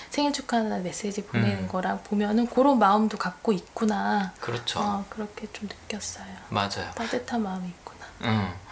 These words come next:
Speaker 2: 그러니까 따뜻한 마음도 있고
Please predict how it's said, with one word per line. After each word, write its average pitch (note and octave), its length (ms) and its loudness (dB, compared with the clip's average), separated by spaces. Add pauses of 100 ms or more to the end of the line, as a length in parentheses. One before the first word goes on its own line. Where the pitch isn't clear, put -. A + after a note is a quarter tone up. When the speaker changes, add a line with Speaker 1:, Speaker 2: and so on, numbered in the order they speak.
(380)
Speaker 2:
그러니까 B2+ 360 -2
따뜻한 G3 560 4
마음도 D3+ 580 4
있고 B2+ 560 4